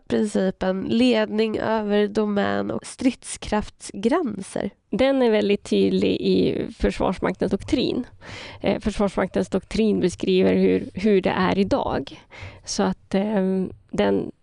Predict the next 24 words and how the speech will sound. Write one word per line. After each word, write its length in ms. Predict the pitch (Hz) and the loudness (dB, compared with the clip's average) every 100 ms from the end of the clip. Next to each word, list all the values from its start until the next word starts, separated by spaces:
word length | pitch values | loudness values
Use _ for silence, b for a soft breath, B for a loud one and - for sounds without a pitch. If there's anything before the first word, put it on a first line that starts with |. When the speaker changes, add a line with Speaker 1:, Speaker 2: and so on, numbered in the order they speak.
| - - - 196 | -20 -14 -10 -4
Speaker 2:
doktrinen, 960 | 196 196 - 220 233 233 214 202 190 196 | -2 -2 -2 2 4 4 4 4 4 4
eh, 180 | 190 190 - - _ _ - | 2 -2 -6 -20 _ _ -2
tittar 360 | 233 - - | -2 0 -2
vi 160 | 240 202 | 2 0
på 280 | - 196 175 | 2 2 2
för 180 | - 180 | 0 2
att 160 | 175 | 0
se 380 | - 185 170 170 - | 0 0 2 0 -2
vad, 260 | 214 233 - | 0 0 2
vad 120 | 247 | 2
är 40 | |
giltigt 640 | 240 226 233 190 - 240 | 4 2 0 0 0 0
i 60 | 202 | 2
den, 340 | 180 180 180 - | 0 0 -2 -2
i, 380 | - 190 185 - | 0 0 0 -2
liksom 340 | 180 - 202 | -6 -4 -4
även 280 | 196 175 - | -2 0 -2
i 80 | - | -4
tjugofyrtiofem. 760 | - 202 180 - - - - - | -2 0 0 -2 -4 -2 -4 -4
Bland 340 | - 240 226 | -2 0 2
annat 280 | 214 196 202 | 2 0 0
det 80 | - | 0
här 180 | 185 - | 0 0
med 280 | 180 202 | 0 -2